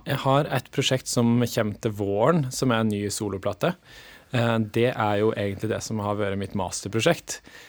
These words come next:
Eh, så det er, ja, det føles som en sånn veldig, ehm, et veldig viktig prosjekt for meg selv, fordi at det er noe av det jeg aller mest interessert i som kunstner, men det er jo et soloprosjekt,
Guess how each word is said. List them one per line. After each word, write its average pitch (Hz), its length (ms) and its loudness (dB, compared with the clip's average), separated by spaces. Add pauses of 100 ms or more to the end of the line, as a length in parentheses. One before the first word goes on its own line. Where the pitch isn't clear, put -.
(200)
Eh, 110 800 2 (180)
så - 260 -12
det 117 200 4
er, 110 460 4 (340)
ja, - 200 -4
det 113 160 4
føles 113 280 4
som 113 140 0
en 110 60 2
sånn 113 200 2
veldig, 104 580 2 (640)
ehm, 107 680 2
et 120 140 2
veldig 113 280 4
viktig - 520 -4
prosjekt - 520 0
for 110 260 2
meg 107 120 0
selv, 208 320 4
fordi 127 300 2
at 110 300 2
det 120 100 6
er 104 160 6
noe 104 240 0
av 98 80 -2
det 98 80 0
jeg - 100 -6 (200)
aller 95 380 0
mest 104 300 -4
interessert 110 580 0
i 165 100 2 (120)
som 110 240 -2
kunstner, 135 440 2
men 123 140 4
det 110 100 6
er 98 60 2
jo 127 120 4
et - 80 -6
soloprosjekt, 110 1000 0